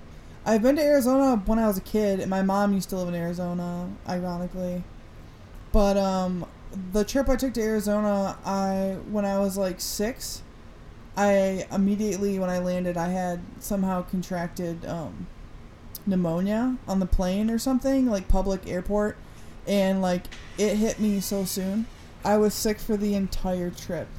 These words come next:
and it was at my grandparents' house in Arizona, and they had, like, a really nice house, and I was in bed for, like, a week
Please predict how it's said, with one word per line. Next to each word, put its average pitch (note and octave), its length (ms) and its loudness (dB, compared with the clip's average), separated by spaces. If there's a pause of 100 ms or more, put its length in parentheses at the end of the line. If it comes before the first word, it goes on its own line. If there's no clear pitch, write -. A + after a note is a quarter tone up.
and G3 100 -2
it F#3 100 2
was G3 100 -2
at F#3 100 2
my F3+ 100 0
grandparents' F#3 600 -2
house G3+ 260 -2
in G#3 60 0
Arizona, G#3 540 0 (440)
and G3 120 -2
they F#3+ 80 0
had, G3 160 0
like, G3 120 -4
a F3 80 -2
really G3+ 320 -2
nice G3 280 0
house, F#3 400 0
and - 100 -8
I F3+ 140 -2
was F3+ 120 -2
in F#3 140 -2
bed E3+ 280 -4
for, F3+ 160 -6
like, D#3+ 260 -6 (160)
a G3 80 -6
week E3 220 -8